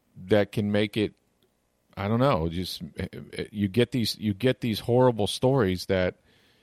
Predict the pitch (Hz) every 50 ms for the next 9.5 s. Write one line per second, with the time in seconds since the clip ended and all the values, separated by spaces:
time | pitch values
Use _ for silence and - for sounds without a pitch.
0 | _ _ _ _ - - 92 92 90 90 90 90 90 90 87 - - _ _ _
1 | _ _ _ _ _ _ - 147 151 147 147 160 170 160 151 147 82 - 147 139
2 | 160 160 - - 151 127 135 127 127 131 127 117 120 120 120 120 120 113 - -
3 | 127 127 117 - 113 117 - - - 123 117 113 107 - - 117 - - 110 107
4 | 107 101 - - 107 101 101 - - 120 117 110 - - 104 - - 110 113 113
5 | 113 110 107 107 107 104 - _ _ _ - _ _ _ _ _ _ _ - 107
6 | 110 110 131 120 - - 139 117 120 113 113 110 110 107 110 110 107 107 101 -
7 | 110 98 104 104 98 - 101 98 104 104 107 104 98 107 92 90 104 92 92 95
8 | 95 92 87 - 101 95 98 107 120 127 123 123 123 123 110 - - 135 123 117
9 | 113 - - - 98 87 90 87 87